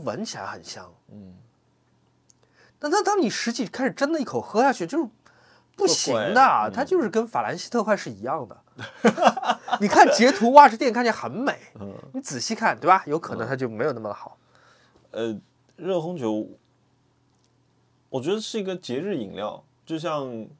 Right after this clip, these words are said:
Speaker 2: 你有的时候会，就是冬天喝热可可一样，就我会选择喝热可可。
Speaker 1: 我觉得就是家乡祭祖时候摆上去的那个猪头。
Speaker 2: 哎。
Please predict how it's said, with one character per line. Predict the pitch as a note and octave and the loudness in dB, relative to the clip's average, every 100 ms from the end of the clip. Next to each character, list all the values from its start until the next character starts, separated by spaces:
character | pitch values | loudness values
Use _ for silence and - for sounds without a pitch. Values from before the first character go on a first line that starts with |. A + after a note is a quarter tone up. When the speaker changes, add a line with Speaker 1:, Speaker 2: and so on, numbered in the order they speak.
| _ | _
Speaker 2:
你 | A2+ | -10
有 | A#2+ G2+ | -8 -8
的 | G#2+ | -8
时 | |
候 | C3 | -8
会， | A#2+ B2+ A#2 G#2 - | -8 -8 -8 -8 -12
就 | - | -14
是 | B2+ A#2+ | -14 -14
冬 | A2 B2 A#2+ | -12 -12 -12
天 | B2 | -14
喝 | A#2+ | -12
热 | C3 B2+ | -10 -8
可 | G2+ G#2 | -10 -14
可 | - D#2+ | -14 -18
一 | - F2 | -18 -18
样， | F2+ - _ _ _ _ _ _ _ _ _ _ | -18 -20 _ _ _ _ _ _ _ _ _ _
就 | - D3+ | -8 -6
我 | G#2+ F#2+ | -4 -6
会 | A#2 | -8
选 | G#2 F2+ | -10 -12
择 | F2 | -14
喝 | F2+ | -12
热 | G2 F#2+ | -12 -12
可 | - - | -16 -20
可。 | - - _ - | -20 -20 _ -16
Speaker 1:
我 | C#3 C#3 C3+ | -4 -2 -2
觉 | C#3+ | -2
得 | E3 | -2
就 | G3+ G#3+ | 0 -2
是 | F3 | -2
家 | D3+ - F#3 | -4 2 2
乡 | F#3+ G#3 G3 | 4 2 0
祭 | G3 - | -8 -12
祖 | D3+ G#2+ | -12 -12
时 | F#2 C3+ | -12 -8
候 | |
摆 | B2+ F2+ | -6 -6
上 | G#2 C3 | -8 -12
去 | - | -12
的 | |
那 | C3 | -14
个 | B2 | -12
猪 | A2 F3 | -12 -10
头。 | G#2+ | -6
Speaker 2:
哎。 | G2 F#2+ F2+ F2 D2 - | -4 -4 -6 -10 -14 -20